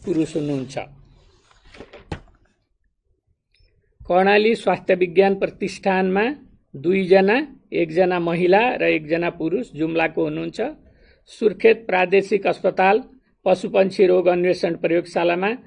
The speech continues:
जम्मा सोह्र, त्यसमध्ये सल्यानको बाह्रजना र सुर्खेतको चारजना हुनुहुन्छ।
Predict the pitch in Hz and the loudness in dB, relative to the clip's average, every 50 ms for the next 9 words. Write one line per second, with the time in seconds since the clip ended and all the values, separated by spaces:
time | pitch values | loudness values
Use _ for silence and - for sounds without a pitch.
0 | _ _ _ _ - - 147 160 151 175 175 170 170 - - 165 165 175 180 185 | _ _ _ _ -12 -4 -4 -2 -2 0 -2 -2 -4 -4 -4 0 2 4 4 4
1 | 196 220 269 320 - _ _ _ _ _ _ _ _ _ _ _ - 185 190 190 | 4 4 0 -2 -8 _ _ _ _ _ _ _ _ _ _ _ -2 -2 -2 -2
2 | - 220 185 180 170 156 156 202 240 294 285 - - _ _ _ _ _ _ _ | -2 -2 -2 -2 -2 2 4 4 4 2 0 -10 -20 _ _ _ _ _ _ _
3 | _ _ _ _ _ _ _ _ _ _ _ _ _ _ - - - 185 180 190 | _ _ _ _ _ _ _ _ _ _ _ _ _ _ -16 -6 -2 0 2 4
4 | 185 190 185 185 185 175 185 - 170 151 135 151 165 165 170 175 175 165 170 180 | 4 4 4 4 2 0 0 0 0 0 0 0 0 0 2 2 2 4 4 2
5 | 180 190 214 294 302 - - _ _ _ _ _ _ _ _ _ _ _ _ _ | 2 2 0 -2 -2 -6 -12 _ _ _ _ _ _ _ _ _ _ _ _ _
6 | _ - - 156 160 170 175 170 170 - - 196 185 175 170 - - 180 170 170 | _ -8 -4 0 2 2 2 0 -2 -4 -4 -2 0 0 0 0 0 0 0 0
7 | - - 185 190 190 196 170 165 165 165 156 165 160 160 165 156 147 151 156 160 | -2 -2 -2 0 0 -2 0 0 -2 0 0 0 0 0 0 -4 -4 -4 -4 -4
8 | 165 151 - | -4 -4 -2